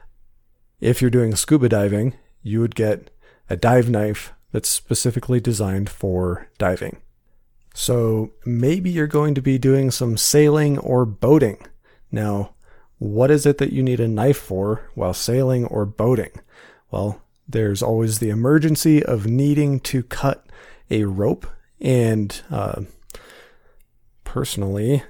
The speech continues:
if I have to cut a rope, hang on, I just pulled my sailing knife out. If I need to cut a rope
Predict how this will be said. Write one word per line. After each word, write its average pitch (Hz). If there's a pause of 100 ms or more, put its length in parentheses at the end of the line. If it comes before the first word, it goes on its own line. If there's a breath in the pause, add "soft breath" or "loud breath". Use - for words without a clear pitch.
(680 soft breath)
if -
I 107
have 110
to 127
cut 120
a 107
rope, 107
hang 117
on, 98
I 98
just 104 (220)
pulled 113
my 104
sailing 117
knife 92
out. 92 (1500 loud breath)
If -
I 135
need 165
to 139
cut 127
a 120
rope 110